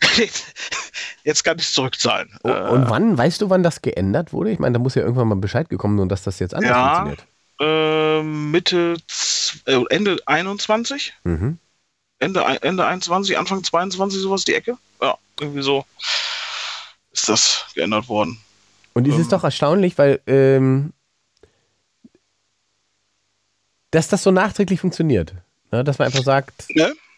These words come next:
Speaker 2: der Staat sagt jetzt doch, er will sein Geld zurück.
Speaker 1: Ja,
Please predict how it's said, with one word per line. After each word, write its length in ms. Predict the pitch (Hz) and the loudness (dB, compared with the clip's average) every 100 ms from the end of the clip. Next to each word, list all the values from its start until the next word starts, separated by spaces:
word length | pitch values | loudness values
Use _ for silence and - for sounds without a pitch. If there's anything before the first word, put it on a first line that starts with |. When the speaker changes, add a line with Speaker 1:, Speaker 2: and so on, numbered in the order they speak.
| - | -4
Speaker 2:
der 100 | 120 | -2
Staat 360 | - 131 151 | 2 2 2
sagt 220 | 151 139 143 | 0 0 0
jetzt 220 | 135 - | 0 0
doch, 200 | 143 - | 0 0
er 180 | 135 135 | 0 2
will 80 | |
sein 160 | 135 131 | 4 4
Geld 240 | 139 147 | 4 2
zurück. 400 | - 143 110 - _ _ _ _ _ _ _ _ | 2 0 0 -4 _ _ _ _ _ _ _ _
Speaker 1:
Ja, 140 | 185 | 0